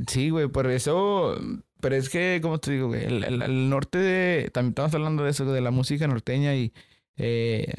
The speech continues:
siento que la música norteña auténtica como que está estancando un poquito. Eh, como que están regresando mucho a los ochenta y setenta. O sea,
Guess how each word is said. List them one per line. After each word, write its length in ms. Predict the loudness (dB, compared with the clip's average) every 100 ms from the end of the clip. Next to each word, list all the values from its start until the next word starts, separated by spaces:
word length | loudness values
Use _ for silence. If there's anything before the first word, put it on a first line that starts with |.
| -8 -4
siento 380 | -2 -2 -2
que 120 | -2 0
la 100 | 2
música 380 | 2 2 2 0
norteña 460 | 0 0 -2 0
auténtica 500 | 0 0 0 0 -2
como 180 | 0 0
que 60 | -2
está 180 | -2
estancando 500 | -2 -2 -2 0 0 0
un 80 |
poquito. 500 | -2 -2 -4 -4 -6 -6 -16 -20 _ _ _ _
Eh, 680 | -4 -2 0 0 0 -2 -4 -6
como 280 | -2 0 0
que 80 | -2
están 280 | -2 -2
regresando 460 | 0 0 0 0 0
mucho 240 | 0 0 0
a 40 |
los 200 | 0 0
ochenta 420 | -2 -2 -2 0
y 40 | -2
setenta. 640 | -2 -4 -2 -2 -2 -4 -6 -20 -14 -6
O 60 |
sea, 380 | -4 -2 -4 -6